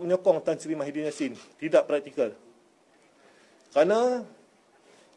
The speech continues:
kalau kita bersama bersatu, tapi tak sokong Presiden bersatu, ini tidak praktikal. Kita sokong pas, tapi tak sokong Haji Hadi, juga tidak praktikal.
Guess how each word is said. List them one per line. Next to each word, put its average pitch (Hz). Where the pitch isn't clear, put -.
kalau 180
kita 196
bersama 226
bersatu, 226
tapi 175
tak 190
sokong 196
Presiden 156
bersatu, 147
ini 202
tidak -
praktikal. 123
Kita 233
sokong 202
pas, 247
tapi 160
tak 175
sokong 190
Haji 180
Hadi, 165
juga 208
tidak 160
praktikal. 135